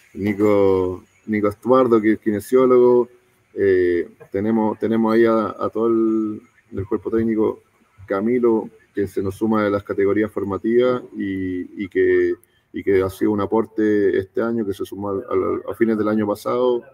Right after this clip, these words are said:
y, y, y nos da, nos da la, la posibilidad también esta de, de interactuar con, con las categorías formativas, tener, tener ese, ese feedback también un poco de lo que, de lo que se está haciendo y desarrollando en, en las formativas, que los chicos también,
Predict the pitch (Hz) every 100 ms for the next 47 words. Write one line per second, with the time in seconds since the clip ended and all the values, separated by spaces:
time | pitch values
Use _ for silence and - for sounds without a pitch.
0 | - 92 - _ _ _ _ - 92 90
1 | 87 85 85 82 - - 95 92 95 104
2 | 101 98 - - 92 92 104 101 98 92
3 | 90 90 85 - 92 - 92 95 92 98
4 | 95 95 101 98 98 92 - 95 92 -
5 | 87 - 104 98 95 90 87 - - _
6 | _ - 92 90 90 90 92 92 90 87
7 | 120 120 113 90 87 92 - - 90 95
8 | 95 - 92 87 95 92 - 107 104 104
9 | 98 98 98 92 98 98 98 92 90 87
10 | 85 - 90 90 87 - - 95 92 90
11 | - _ _ - 107 - - 104 98 92
12 | 92 95 101 98 87 - 92 87 - 87
13 | 87 117 120 98 87 - 98 95 - 90
14 | 95 98 95